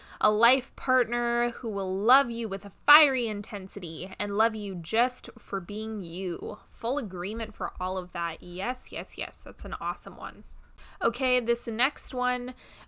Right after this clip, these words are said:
Remember, you guys, when you submit prayers,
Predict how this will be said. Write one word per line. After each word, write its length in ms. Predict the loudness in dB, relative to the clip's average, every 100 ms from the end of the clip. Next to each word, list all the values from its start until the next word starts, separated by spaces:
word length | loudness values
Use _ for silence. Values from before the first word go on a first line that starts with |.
| -12
Remember, 720 | 2 6 6 6 2 4 2
you 200 | 2 -2
guys, 380 | 6 6 6 2
when 140 | -4 -4
you 140 | -4
submit 520 | -2 -2 0 0 -2
prayers, 800 | -4 0 2 4 2 -2 -6 -8